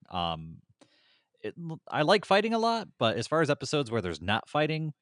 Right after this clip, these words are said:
I did like this episode. It progressed the plot well. I thought it was a,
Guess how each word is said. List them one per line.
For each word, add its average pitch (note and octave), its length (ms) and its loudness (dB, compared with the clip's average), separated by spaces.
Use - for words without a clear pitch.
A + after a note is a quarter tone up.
I A#2 100 0
did A#2 340 0
like G#2 440 0
this G2 200 -6
episode. E2+ 440 -6
It D#2 100 -12
progressed A#2+ 340 -2
the B2+ 80 -6
plot A2 360 -2
well. F#2+ 440 0
I F#2+ 80 -6
thought G2 160 0
it F#2 80 -2
was F2 140 -4
a, F2 200 -2